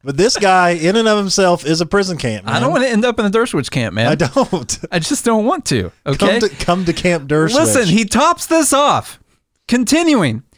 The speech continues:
Speaker 2: "That's what democracy is about," <laughs> he said. "If the maj-," <laughs> God bless.
Speaker 1: Has this guy ever read the Constitution? I wanted to
Speaker 2: God
Speaker 1: say,
Speaker 2: bless.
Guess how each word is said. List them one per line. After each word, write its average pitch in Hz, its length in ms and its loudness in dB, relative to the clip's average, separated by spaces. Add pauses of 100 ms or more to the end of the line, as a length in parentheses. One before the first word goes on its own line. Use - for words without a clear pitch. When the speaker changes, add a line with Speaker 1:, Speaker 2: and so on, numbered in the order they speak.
(320)
Speaker 2:
"That's 202 440 0
what 233 260 2
democracy 277 760 2
is 294 140 2
about," 214 540 0 (280)
<laughs> - 280 -20
he 202 180 2
said. 160 460 0 (540)
"If 214 280 2
the 240 100 0
maj-," 190 380 0 (200)
<laughs> - 200 -14
God 392 480 -6
bless. 277 680 -6
Speaker 1:
Has 220 100 0
this 214 140 -2
guy 277 180 2
ever 262 160 2
read 214 240 2
the 240 80 0
Constitution? 147 560 0
I 170 100 2
wanted 240 160 2
to 202 120 0
Speaker 2:
God - 40 -2
Speaker 1:
say, 202 180 2
Speaker 2:
bless. 202 320 -2